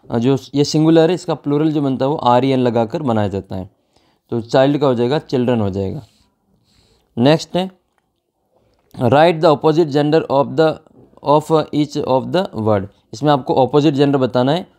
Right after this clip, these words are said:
अ, यानी कि इनका लिंग चेंज करके लिखना है, आपको विलोम शब्द जैसे लिखने होते हैं वैसे लिखना है।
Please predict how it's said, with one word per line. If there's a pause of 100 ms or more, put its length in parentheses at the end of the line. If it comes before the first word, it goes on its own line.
(320)
अ,
यानी
कि
इनका
लिंग
चेंज
करके
लिखना
है,
आपको
विलोम
शब्द
जैसे
लिखने
होते
हैं
वैसे
लिखना
है।